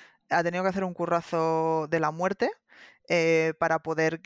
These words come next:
eh, traducir el libro en género no binario sin utilizar las marcas de género que,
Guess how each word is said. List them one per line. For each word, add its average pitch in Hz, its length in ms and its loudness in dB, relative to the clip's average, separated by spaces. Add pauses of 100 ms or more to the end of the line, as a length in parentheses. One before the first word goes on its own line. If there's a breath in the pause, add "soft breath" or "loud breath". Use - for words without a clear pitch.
eh, 160 720 2
traducir 170 420 2
el 170 160 2
libro 180 300 0
en 160 60 -2
género 175 320 0
no 185 100 0
binario 185 360 0
sin 196 140 -8
utilizar 160 380 -2
las 175 160 -2
marcas 175 260 -4
de 165 100 -2
género 165 380 -4
que, - 140 -12